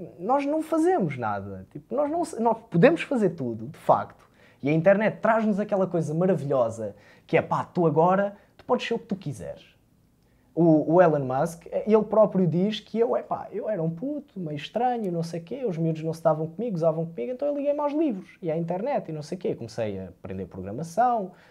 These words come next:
eh, eh, motores de rockets, eh, carros elétricos, eletricidade, condutibilidade, et cetera, et cetera, et cetera. Porque são tudo coisas que dá para aprender na net. A net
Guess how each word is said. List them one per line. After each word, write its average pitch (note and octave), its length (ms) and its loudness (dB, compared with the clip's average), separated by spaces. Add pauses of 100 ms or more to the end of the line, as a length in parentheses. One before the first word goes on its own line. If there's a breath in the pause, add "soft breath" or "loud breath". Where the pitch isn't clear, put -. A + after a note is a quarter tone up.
(140 loud breath)
eh, G2+ 300 -6 (760 soft breath)
eh, - 40 -12 (360)
motores A#2 580 -2
de A2+ 80 -6
rockets, E3 720 4 (280 soft breath)
eh, G#2 100 -10
carros G#2 380 -4
elétricos, D#3+ 600 0
eletricidade, B2 800 -2
condutibilidade, A2 880 -4
et G2 120 -8
cetera, G#2+ 260 -8
et G#2+ 80 -12
cetera, A#2+ 280 -8
et B2 80 -12
cetera. G2 220 -10
Porque - 160 -20
são F#4+ 140 -6
tudo B2 240 -6 (260)
coisas G#2 300 -4
que - 80 -20
dá B2 100 0
para C3 140 -4
aprender C#3+ 300 -6
na G#3 100 -8
net. F#3 340 -8 (140)
A - 60 -12
net B2 260 -8